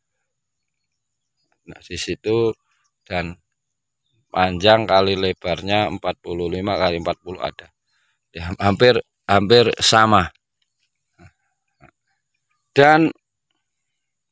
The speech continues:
untuk penanamannya, saya buat ini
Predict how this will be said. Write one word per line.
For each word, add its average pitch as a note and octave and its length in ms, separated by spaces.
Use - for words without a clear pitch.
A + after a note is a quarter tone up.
untuk D3 560
penanamannya, A#2+ 1200
saya A#2+ 400
buat A2+ 720
ini F#2 240